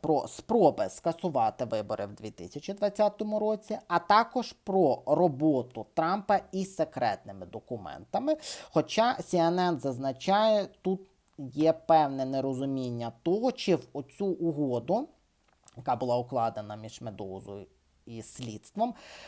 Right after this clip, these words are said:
включається ось цей пункт щодо переслідування Трампа в контексті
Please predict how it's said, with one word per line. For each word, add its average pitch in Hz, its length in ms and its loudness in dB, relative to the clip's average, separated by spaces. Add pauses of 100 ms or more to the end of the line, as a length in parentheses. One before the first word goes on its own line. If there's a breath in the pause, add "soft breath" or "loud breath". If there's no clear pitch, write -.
(120 loud breath)
включається 117 1300 2 (100)
ось - 160 -10
цей 110 340 -6 (140)
пункт 190 460 0
щодо 127 760 0 (340)
переслідування 123 1040 0
Трампа 226 520 0
в - 180 -8
контексті 165 920 2